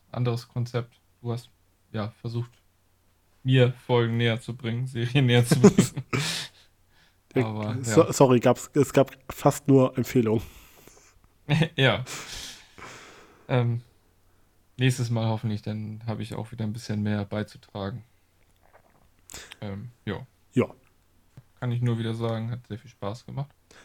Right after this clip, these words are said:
Speaker 2: Auf jeden Fall. Folgt uns auf, äh, Twitter. Hashtag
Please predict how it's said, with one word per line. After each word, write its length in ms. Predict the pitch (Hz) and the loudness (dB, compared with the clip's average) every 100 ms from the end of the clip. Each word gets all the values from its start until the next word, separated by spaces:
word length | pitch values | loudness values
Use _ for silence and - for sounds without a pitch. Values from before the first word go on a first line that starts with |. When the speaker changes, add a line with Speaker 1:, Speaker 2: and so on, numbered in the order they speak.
| _ | _
Speaker 2:
Auf 140 | - 127 | 0 4
jeden 160 | 127 | 2
Fall. 340 | - 131 127 147 _ _ _ | 4 0 0 -4 _ _ _
Folgt 340 | - 135 127 | 0 2 4
uns 140 | 123 113 | 2 0
auf, 300 | 107 107 - | -4 -6 -8
äh, 300 | 107 98 98 | -10 -8 -12
Twitter. 400 | - 117 113 175 - _ _ _ _ _ | -8 -4 -4 -4 -10 _ _ _ _ _
Hashtag 460 | - 117 - 104 | -2 0 -2 -6